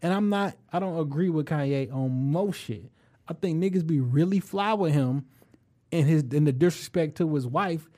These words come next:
They think they can say whatever the fuck they want to him. Like, nigga, that's my wife.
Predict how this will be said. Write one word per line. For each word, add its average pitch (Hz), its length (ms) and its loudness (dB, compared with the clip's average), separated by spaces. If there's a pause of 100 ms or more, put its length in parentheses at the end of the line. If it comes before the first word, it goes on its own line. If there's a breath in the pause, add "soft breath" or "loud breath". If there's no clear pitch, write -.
(140 soft breath)
They 165 100 -6
think 170 220 -2
they 175 100 -2
can 170 140 -2
say 165 160 -2
whatever 160 260 0
the 147 80 -2
fuck - 280 -4
they 131 120 -2
want 190 360 -2
to 143 80 -2
him. 127 260 -2 (340 soft breath)
Like, 202 180 -4
nigga, 196 460 -4 (640)
that's 226 220 -4
my 190 180 2
wife. 135 680 -4